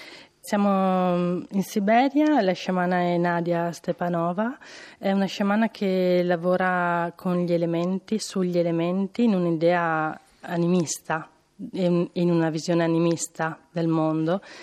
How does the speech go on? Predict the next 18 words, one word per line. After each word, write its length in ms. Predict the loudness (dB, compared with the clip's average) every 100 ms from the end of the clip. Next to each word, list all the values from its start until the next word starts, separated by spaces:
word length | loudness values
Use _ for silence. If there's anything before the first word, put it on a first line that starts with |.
| -18 -20 -4
e 480 | 2 4 4 4 4
lavora 560 | 2 2 2 2 2 0
proprio 480 | 0 0 0 0
attraverso 560 | 0 0 2 2 2 0
il 160 | 2 4
mettersi 440 | 4 4 0 2
in 80 | 2
contatto 880 | 2 0 2 0 -2 -6 -2 0 0
con 140 | 0
gli 120 | 2
elementi. 880 | 2 2 0 0 -2 -2 0 0 0 -4
Queste 300 | -4 -4 -4
figure 380 | -4 0 2 2
vanno 220 | 2 0
sempre 420 | 0 2 0 2 0
in 240 | 0 0
mondi 880 | 2 2 2 2 0 2 2 2 -2 _ _ _ _ 2
invisibili 880 | 4 4 2 2 0 0 -2 -2